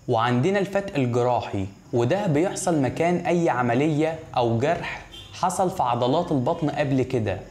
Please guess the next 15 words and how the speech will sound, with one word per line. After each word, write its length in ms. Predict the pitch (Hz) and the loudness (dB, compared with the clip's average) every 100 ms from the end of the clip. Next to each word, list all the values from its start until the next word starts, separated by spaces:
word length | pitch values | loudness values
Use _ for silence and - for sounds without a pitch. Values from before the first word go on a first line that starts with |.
| - - | -18 -2
وسبب 440 | 123 135 120 180 196 | 0 2 2 0 2
لي 80 | 185 | 2
ضعف 320 | 170 196 185 | 2 0 -2
في 120 | 135 | 0
عضلات 480 | 123 123 123 165 - | 0 2 2 0 0
البطن، 340 | 110 113 113 - - - | 0 0 -2 -10 -18 -8
زي 380 | 120 160 196 202 | -2 2 2 2
حدوث 440 | 160 147 196 196 - | 2 2 2 0 -2
فتق 320 | 180 180 160 | -2 0 -2
مكان 380 | 139 131 175 175 | -2 0 0 0
عملية 540 | 127 123 147 170 165 | 0 2 2 2 2
الزايدة 480 | 120 110 151 143 147 | 0 2 2 2 0
أو 260 | - 147 | 2 2
الولادة 420 | 147 120 127 139 127 | 2 2 2 0 -2
القيصرية 840 | - 113 110 110 110 110 101 | -2 -4 -2 0 0 0 0